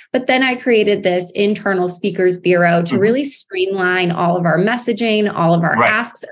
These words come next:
Speaker 1: to our speakers, the
Speaker 2: Yeah.
Speaker 1: experience as a whole. Uh, so that was a really great opportunity to then take on about thirty additional speaking engagements per quarter in addition
Speaker 2: Mm-hmm.
Speaker 1: to our marketing events,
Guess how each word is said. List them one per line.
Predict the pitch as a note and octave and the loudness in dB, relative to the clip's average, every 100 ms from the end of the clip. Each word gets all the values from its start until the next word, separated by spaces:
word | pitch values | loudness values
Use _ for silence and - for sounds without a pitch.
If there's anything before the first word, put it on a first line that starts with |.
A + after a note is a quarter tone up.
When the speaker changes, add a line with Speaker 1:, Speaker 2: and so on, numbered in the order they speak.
| - - | -16 -8
Speaker 1:
to | A3 | -4
our | G3+ | -2
speakers, | G#3 G#3+ G3 G3 F#3+ F#3 F#3 F3+ - - - | -4 -6 -6 -2 0 2 2 0 -10 -20 -2
the | A3+ | 2
Speaker 2:
Yeah. | C4 | 4
Speaker 1:
experience | - D#4 E4+ D#4+ - _ G#3 | 2 2 2 0 -2 _ -6
as | F3+ F3 | -4 -4
a | |
whole. | E3+ F3 F3+ G#3+ F4 - - - - | -4 0 2 2 0 -2 -16 -18 -4
Uh, | G#3+ F#3+ F#3 | 0 0 -2
so | - A#3 | 0 0
that | A3+ A3+ | 2 0
was | C4+ | 0
a | B3+ | 2
really | A#3+ A3 | 4 2
great | G#3+ G#3 | 2 0
opportunity | G3 G3+ F#3 G3 F#3 F#3 | 0 0 -2 0 2 2
to | F3 | 0
then | F3+ F3+ | 0 0
take | F3+ G#3 F3+ | -2 -2 -2
on | F3+ F3+ | -2 0
about | E3+ E3+ E3+ | 2 0 0
thirty | - G3+ G#3 F#3+ | -2 2 4 4
additional | F3 G#3 A3 A3 F3+ | 4 2 0 0 -2
speaking | F3 G3 F3 F3 | -4 -4 0 2
engagements | E3+ E3+ E3+ E3+ F3 E3 | 4 4 4 4 2 -2
per | - F3+ E3 | -4 -4 -4
quarter | - F#3 E3+ E3 | 0 2 4 4
in | E3+ F3 | 4 2
addition | E3+ F3 E3+ G3+ | 2 2 2 2
Speaker 2:
Mm-hmm. | G3+ G#3 | 2 2
Speaker 1:
to | E3+ | 2
our | D#3+ | 2
marketing | D3+ D#3 - G#3+ | 0 -2 -4 -2
events, | A#3 B3+ C#4 D4+ - | 0 0 -2 -2 -8